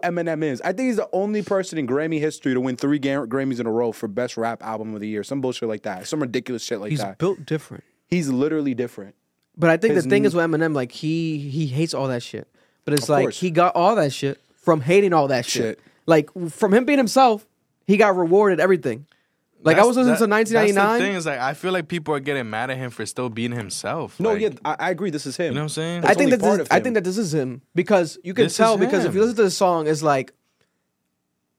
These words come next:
Speaker 2: all right, what the, is this him just having, eh, okay, he's just having fun, right? But you're fucking up, like, your idea of, like, what is the legacy musically of Eminem? Wha-, oh, what has Eminem dropped this year? What's the recent Eminem?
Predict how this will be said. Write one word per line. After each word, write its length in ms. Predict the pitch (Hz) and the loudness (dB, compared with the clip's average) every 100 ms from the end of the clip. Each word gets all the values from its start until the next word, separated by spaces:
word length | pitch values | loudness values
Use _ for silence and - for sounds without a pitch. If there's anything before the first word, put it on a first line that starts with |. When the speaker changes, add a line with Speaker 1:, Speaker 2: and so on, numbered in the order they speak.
| _ - | _ -4
Speaker 2:
all 100 | 151 | 0
right, 240 | 127 101 - _ _ | 2 0 -6 _ _
what 160 | 185 196 | -10 -8
the, 80 | - | -6
is 120 | 147 | -4
this 160 | 175 190 | -4 -4
him 120 | 208 | -4
just 140 | 180 | -4
having, 280 | 180 165 143 - - | -4 -4 -6 -10 -10
eh, 140 | - - | -12 -8
okay, 240 | 156 143 127 | -8 -8 -6
he's 160 | 151 | -4
just 120 | 156 143 | -2 -2
having 180 | 131 | -4
fun, 320 | 127 120 82 - _ _ _ _ | -6 -12 -14 -16 _ _ _ _
right? 260 | 143 139 135 _ _ _ _ _ _ _ | -2 -2 -4 _ _ _ _ _ _ _
But 320 | 190 175 151 - | 4 4 0 -4
you're 180 | 160 151 | -4 -4
fucking 440 | - 233 240 220 | -2 -2 0 0
up, 200 | 202 202 | 0 -2
like, 320 | - 160 156 | -8 -2 -2
your 180 | 160 151 | 2 2
idea 480 | 135 143 135 170 175 | 2 0 -2 2 4
of, 160 | 151 147 | 2 0
like, 140 | 139 | -2
what 160 | 151 165 | 2 2
is 200 | 170 147 | 2 2
the 100 | 147 | 2
legacy 480 | 160 165 156 170 | 2 0 -4 -2
musically 500 | 151 151 156 147 147 | 0 0 0 -2 0
of 100 | 139 - | 0 0
Eminem? 520 | 139 143 143 143 143 | -2 0 0 0 0
Wha-, 140 | 143 165 | -2 0
oh, 100 | 226 | 0
what 160 | 220 254 | 2 2
has 120 | 226 | 2
Eminem 300 | 240 240 226 | 0 0 0
dropped 300 | 160 135 - | 0 0 -2
this 180 | 143 131 | -8 -2
year? 120 | 135 | 0
What's 180 | 180 202 | 0 0
the 80 | 196 | 0
recent 300 | 214 208 202 | 0 -2 -2
Eminem? 280 | 196 185 | 0 0